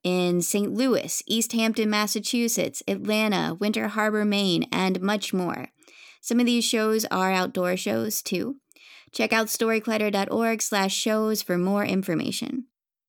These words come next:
We also have our next online science story slam coming up on June seventeenth.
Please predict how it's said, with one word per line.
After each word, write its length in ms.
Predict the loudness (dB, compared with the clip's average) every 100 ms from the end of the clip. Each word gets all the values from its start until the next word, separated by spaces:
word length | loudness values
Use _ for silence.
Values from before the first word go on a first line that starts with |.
| _ _ _ _ _ -18 -18 -20 -8 -4
We 100 | 0
also 280 | 0 2 2
have 220 | 2 2
our 120 | 0
next 380 | 2 0 -2 -4 -2
online 500 | 0 0 0 0 0
science 400 | 0 0 0 -2
story 320 | 0 2 0
slam 420 | 0 0 0 0
coming 280 | 0 0 2
up 160 | 2
on 160 | 2 2
June 260 | 2 2 2
seventeenth. 680 | 0 0 -2 -2 -2 -4